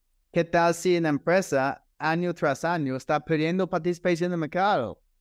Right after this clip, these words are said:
Si hay más competidores entrando, ¿ok? Competidores más agresivos. ¿Una empresa puede seguir perdiendo participación de mercado? No, nadie. Todo el mundo busca crecimiento.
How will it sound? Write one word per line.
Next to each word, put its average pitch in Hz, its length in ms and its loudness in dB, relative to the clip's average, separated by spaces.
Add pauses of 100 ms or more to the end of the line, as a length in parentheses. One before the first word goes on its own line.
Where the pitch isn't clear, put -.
(480)
Si - 180 -6
hay 175 180 0
más 190 560 -2
competidores 175 840 0
entrando, 165 840 -2 (1080)
¿ok? 127 220 -2 (360)
Competidores 156 600 0
más 160 320 -4
agresivos. 170 1120 -2 (1500)
¿Una 180 180 0
empresa 202 340 2
puede 202 300 2
seguir 180 480 -2
perdiendo 170 360 0
participación 175 580 -2
de 160 40 -2
mercado? 143 420 0
No, 277 380 2
nadie. 262 420 0
Todo 196 140 -2
el 220 80 0
mundo 226 340 0
busca 190 580 -2
crecimiento. 165 840 -2